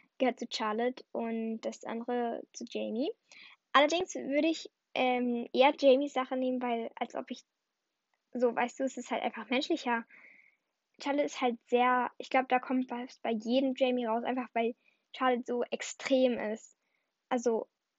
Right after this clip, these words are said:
so fast schon unmenschlich. Also so wird sie auch im Buch eigentlich beschrieben, dass sie,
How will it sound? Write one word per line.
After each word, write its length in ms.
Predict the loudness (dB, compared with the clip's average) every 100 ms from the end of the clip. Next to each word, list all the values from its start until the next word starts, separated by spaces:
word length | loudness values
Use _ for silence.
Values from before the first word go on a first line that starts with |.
| _ -2
so 440 | 2 4 2 -2 -8 _
fast 360 | -10 -6 -4 -2
schon 120 | 0
unmenschlich. 800 | 2 2 0 -4 -4 -4 -4 -10 _ _ _ _ _ 2
Also 280 | 4 4
so 60 | 4
wird 160 | 2 2
sie 120 | -2
auch 100 | -2
im 300 | -4 -4 -6
Buch 160 | -6
eigentlich 400 | -4 -6 -8 -12
beschrieben, 560 | -14 -10 -8 -8 -8 -8
dass 120 | -8
sie, 160 | -10